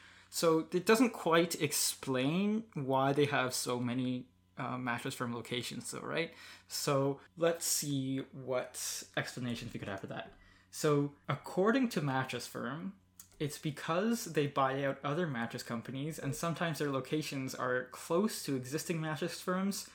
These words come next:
but then those places become mattress firms too. So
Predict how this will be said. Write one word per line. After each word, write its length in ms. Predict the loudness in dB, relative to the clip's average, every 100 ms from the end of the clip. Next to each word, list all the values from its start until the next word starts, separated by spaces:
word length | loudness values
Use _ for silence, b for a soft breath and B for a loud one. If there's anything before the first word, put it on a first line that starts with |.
| B B _
but 160 | -2
then 320 | 2 2 2 0
those 480 | 2 4 2 -2 -10 -10
places 320 | -4 -4 -4 -8
become 320 | -6 -4 -2
mattress 300 | -2 -2 -4
firms 300 | -8 -8 -6
too. 180 | -6 -8 -14 _ -12
So 480 | -2 2 2 0